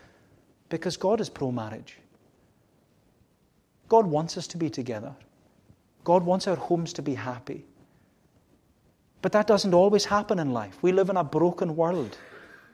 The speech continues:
We are broken people living broken lives in a broken world. But the ordained order that God has given to us at creation is that marriage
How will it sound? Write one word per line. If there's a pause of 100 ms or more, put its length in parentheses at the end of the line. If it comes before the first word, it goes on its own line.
We
are
broken
people
living
broken
lives
in
a
broken
world. (1300)
But
the
ordained (100)
order (800)
that
God
has
given
to
us (200)
at
creation (800)
is
that
marriage